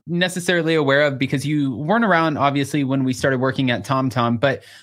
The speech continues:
Lisa Vanderpump has used the same chef to open Pump Restaurant, Tom Tom, and now Something About Her.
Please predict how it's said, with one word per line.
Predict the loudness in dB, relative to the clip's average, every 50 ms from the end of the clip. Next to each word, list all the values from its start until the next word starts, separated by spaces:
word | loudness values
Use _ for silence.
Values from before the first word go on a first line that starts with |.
| _ -2
Lisa | 0 0 2 2 2 2
Vanderpump | 2 2 2 2 2 2 2 0 0 0
has | -2 -4 -2 -2 -2 -2 -2 -4
used | -4 -2 -2 -2 -2 -4 -6 -4
the | -4 -4
same | -2 0 0 0 0 0 -2
chef | -4 -2 0 0 0 0 0 -4
to | -4 -4 -4 -2 -2 -2
open | -2 -2 -2 -2 -2 -2 -4
Pump | -4 -4 -4 -4 -2
Restaurant, | -2 -2 -2 -2 -2 -2 0 0 0 0 -2 -6 _ _ _ _ _ _ _ _ _ _ -14
Tom | -6 0 2 2 2 2 2
Tom, | 2 2 2 2 2 2 0 0 -2 -6 -8 _ _ _ _ _ _ _ _ _ _ _ -10
and | -4 -2 0 2 2
now | 2 0 0
Something | -2 0 0 0 0 0 0 0 2
About | 2 2 2 2 0 -2
Her. | 0 0 0 0 -2 -2